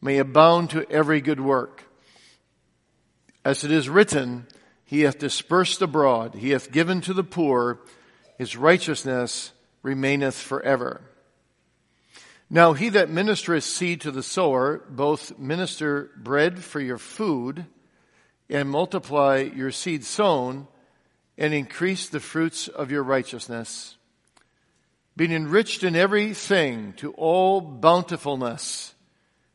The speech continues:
which causeth through us thanksgiving to God. For the administration of this service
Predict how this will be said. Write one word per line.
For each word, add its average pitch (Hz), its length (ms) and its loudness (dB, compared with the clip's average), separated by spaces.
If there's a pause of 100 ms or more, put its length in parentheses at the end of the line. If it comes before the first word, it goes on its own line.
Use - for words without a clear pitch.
(240)
which - 260 -12
causeth 175 680 2 (500)
through 214 400 0
us 127 580 2 (600)
thanksgiving 151 840 0
to 143 140 -6
God. 117 360 -2 (1400)
For - 160 -6
the 143 160 0
administration 170 800 0
of 127 200 -2
this 196 160 2
service 135 800 -4